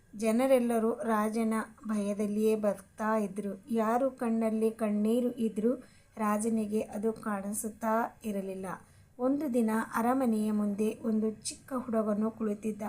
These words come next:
ಅವನ ಕೈಯಲ್ಲಿ ಒಣ ರೊಟ್ಟಿ, ಮುಖದಲ್ಲಿ ನಗು.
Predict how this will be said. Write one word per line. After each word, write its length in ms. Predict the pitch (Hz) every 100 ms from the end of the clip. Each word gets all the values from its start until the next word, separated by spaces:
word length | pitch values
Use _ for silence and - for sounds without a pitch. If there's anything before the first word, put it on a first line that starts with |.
| - -
ಅವನ 260 | 208 208 214 -
ಕೈಯಲ್ಲಿ 540 | 214 220 208 208 208 -
ಒಣ 200 | 233 208 220 240 - 214
ರೊಟ್ಟಿ, 460 | 196 - 226 262 - - - - -
ಮುಖದಲ್ಲಿ 580 | 233 233 269 262 233 247
ನಗು. 440 | 233 214 214 214